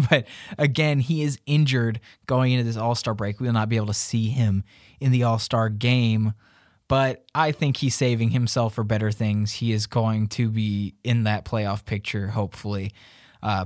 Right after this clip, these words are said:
barring any other injuries, and I'm looking forward to that. Now, Kyrie Irving, who has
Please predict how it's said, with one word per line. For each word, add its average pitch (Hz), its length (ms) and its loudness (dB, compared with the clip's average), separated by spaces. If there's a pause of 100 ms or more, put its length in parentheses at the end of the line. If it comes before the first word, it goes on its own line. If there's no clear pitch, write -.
barring 110 400 0
any 113 340 -2
other 113 280 -2
injuries, 101 500 -2 (400)
and 107 420 -2
I'm 123 160 2
looking 117 260 0
forward 104 260 -2
to 98 60 -4
that. 90 280 -8 (640)
Now, 147 260 -2
Kyrie 208 500 -2
Irving, 117 480 -2
who 127 140 -4
has 107 280 -6